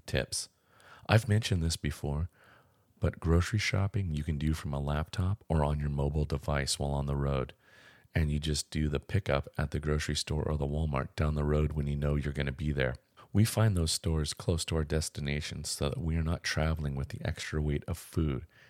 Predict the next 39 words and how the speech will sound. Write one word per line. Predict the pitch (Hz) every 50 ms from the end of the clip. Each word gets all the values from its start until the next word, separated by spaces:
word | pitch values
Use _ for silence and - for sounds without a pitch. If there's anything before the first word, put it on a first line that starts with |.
| - - -
and | 87 82
it | 73
just | 76 90 90 -
makes | 87 85 80 - -
it | - -
easier | 76 87 87 82 80 71 67 65 - - - - - - - -
as | - 76 76
you | 76
can | 73 - - 76 73
load | 78 80 80
it | 73 - - -
right | - 76 71 73 78
into | 82 82 78
your | 76 76 76
fridge | - - - - 78 76 -
and | 71 67 -
pantry | - 76 76 78 78 - 76
from | 73 - - 73 73
the | 71 71
parking | - - - 87 85 - 80 73 67
lot | 65 64 60 - - - - - - - _ -
rather | - 78 73 76 80 82
than | 78 80 78 76
moving | 76 78 76 73 73 73
your | 73 71
groceries | - - 73 67 64 - - 69 69 67 - -
twice. | - - - 69 67 62 65 - - - - _ _ _ _ _ _ _ _ _ - - - - -
Even | - 95 92 90 87 80 78
this | 87 85 -
time, | - - 82 82 82 78 80 - - - - - - _ -
when | - 87 82 80
we | 82 80
were | 78 78 76
on | 78 82 78
the | 78 76
road | 76 76 78 82 85
for | - - 71
six | - - - 80 - - -
hours, | 73 73 76 73 73 73 -